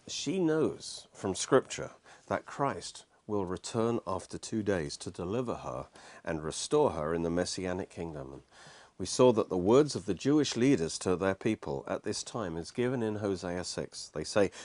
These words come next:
"Come, let us return to the Lord, for he's torn, he's judged, but he'll heal us. He's stricken, but he'll bind us up. After two days he will revive us, and on the third day he will raise us up,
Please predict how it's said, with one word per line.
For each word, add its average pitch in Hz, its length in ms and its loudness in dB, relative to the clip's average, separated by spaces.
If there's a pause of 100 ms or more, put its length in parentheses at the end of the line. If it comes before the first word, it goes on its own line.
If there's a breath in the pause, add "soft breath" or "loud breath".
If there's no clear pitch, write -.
(100)
"Come, 135 260 10
let 123 140 10
us 127 240 6
return 156 400 2
to 175 140 0
the 175 100 4
Lord, 90 320 2 (260 loud breath)
for 107 160 4
he's 135 300 4
torn, 73 400 4
he's 117 180 -4
judged, - 440 6 (240 loud breath)
but 107 100 6
he'll 120 240 6
heal 90 260 4
us. 76 180 -2
He's 151 180 0
stricken, - 400 6
but 101 160 4
he'll 113 180 6
bind 110 280 2
us - 140 -6
up. - 200 -8 (320 loud breath)
After 127 260 10
two 233 300 4
days 220 500 4
he 110 140 6
will 104 240 6
revive 82 420 2
us, 110 260 -4 (300 loud breath)
and 123 140 8
on 127 100 10
the 120 100 4
third 226 380 8
day 85 220 -2
he 90 160 0
will 95 160 4
raise 165 280 6
us 147 200 -2
up, - 200 -10